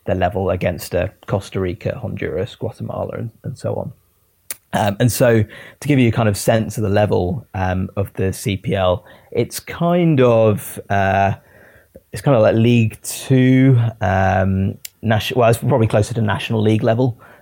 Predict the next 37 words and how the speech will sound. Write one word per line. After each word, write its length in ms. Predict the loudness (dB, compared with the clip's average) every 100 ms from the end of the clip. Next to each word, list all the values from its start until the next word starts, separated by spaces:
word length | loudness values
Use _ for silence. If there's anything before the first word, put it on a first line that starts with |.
| _
uh, 220 | -2 0 0
in 140 | 0
England. 400 | 2 2 2 0 -4 -4
So, 160 | 2 2
you 340 | 2 0 2
know, 80 | 2
not, 300 | 2 0 0
<laughs> 0 |
not, 360 | 0 2 0 -4 -20 -20 -14 -6
not 140 | -4
kind 140 | 0 0
of 140 | 0
world-leading 600 | 2 2 2 2 2 2
elite 280 | 2 0 0
football, 540 | -4 0 2 2 -2
um, 420 | -2 0 0 0 0
but 120 | 0
also, 360 | 2 0 0 0
you 220 | 0 0
know, 100 | -2
if 120 | -2
anyone 240 | -2 -4 -2
goes 260 | -2 -2
and 80 | -2
watches 320 | -8 -6 -8 -4
a, 300 | -4 -4 -4
a 60 |
National 340 | -6 -6 -6 -8
League 160 | -6
game, 200 | -4 -4
they'll 100 | -2
recognise 420 | 0 -2 -2 -6 -4
that 60 |
there 120 | -6 -6
are, 320 | -10 _ -12
you 40 |
know, 60 | -12